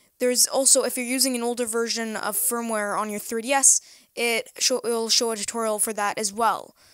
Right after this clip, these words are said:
Um, I think Sound Hacks was the best one for eleven point three, and it was the easiest <laughs> one as well.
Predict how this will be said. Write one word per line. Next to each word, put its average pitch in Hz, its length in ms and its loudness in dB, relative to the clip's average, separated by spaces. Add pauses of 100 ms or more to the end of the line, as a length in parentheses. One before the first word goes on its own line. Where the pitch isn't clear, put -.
(220)
Um, 220 320 -4
I 220 300 0
think 233 320 2
Sound 233 360 8
Hacks 208 380 2
was 226 160 -8
the 202 80 -14
best 208 380 4
one 214 220 -2
for 214 260 2
eleven 208 280 -4
point - 280 -10
three, 247 500 -4 (420)
and - 120 -12
it - 20 -4
was 208 140 -2
the 220 80 -4
easiest 233 440 2
<laughs> - 0 -
one 254 160 0
as 220 140 -4
well. 226 420 -4